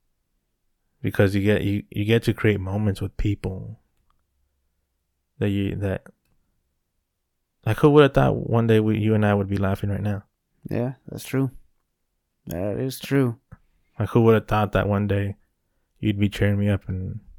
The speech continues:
Speaker 1: one of my darkest days? I would've never, I would be like, "What? What you talking about?" I'm gonna rely on, I'm gonna be thankful for who? Why?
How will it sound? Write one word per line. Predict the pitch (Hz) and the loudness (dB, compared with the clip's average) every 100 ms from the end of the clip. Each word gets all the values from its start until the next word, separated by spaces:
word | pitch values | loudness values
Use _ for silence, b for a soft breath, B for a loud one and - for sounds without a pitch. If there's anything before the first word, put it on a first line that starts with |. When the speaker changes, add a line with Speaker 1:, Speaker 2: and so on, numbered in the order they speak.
| - _ _ _ | -20 _ _ _
Speaker 1:
one | - 101 | -2 0
of | |
my | 98 | 0
darkest | 92 98 95 90 | 0 0 0 -4
days? | - 95 - - _ _ _ _ _ _ _ _ - | -4 -4 -8 -18 _ _ _ _ _ _ _ _ -14
I | 95 | -10
would've | 101 120 98 | -4 -4 -2
never, | 101 95 - | -4 -6 -4
I | 104 | -4
would | 120 120 | -2 0
be | 135 | 2
like, | 143 | 4
"What? | 349 403 392 190 - - | 4 2 0 -4 -12 -8
What | 240 | -6
you | 233 | -2
talking | 131 110 | 0 0
about?" | 95 - - _ - _ _ _ _ _ _ _ _ _ _ - | -4 -8 -14 _ -20 _ _ _ _ _ _ _ _ _ _ 2
I'm | |
gonna | 139 123 | 4 6
rely | 113 123 127 | 6 6 6
on, | 113 - | 4 2
I'm | 113 127 | 2 4
gonna | 131 107 101 | 6 4 2
be | 101 120 120 113 107 | 0 2 2 0 -2
thankful | - 127 123 | 2 2 0
for | - 110 | -2 2
who? | 135 196 226 208 _ _ _ | 4 2 0 -8 _ _ _
Why? | - 127 190 240 | -2 2 2 0